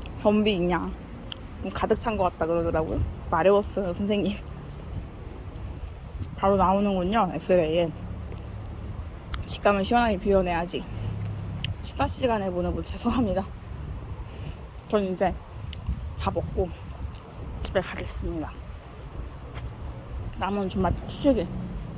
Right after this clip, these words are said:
파이팅! 아, 이거 주말에 영상각 많이 나와.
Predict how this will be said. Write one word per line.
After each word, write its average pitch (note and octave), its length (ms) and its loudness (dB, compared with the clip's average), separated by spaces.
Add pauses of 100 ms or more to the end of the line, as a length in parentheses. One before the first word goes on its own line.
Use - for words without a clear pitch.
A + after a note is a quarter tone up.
(320)
파이팅! D#4+ 640 6 (1400)
아, G#3 120 -2
이거 G#3 200 4 (1600)
주말에 G#3+ 420 6
영상각 G3+ 520 2
많이 G3 200 0
나와. F3+ 340 2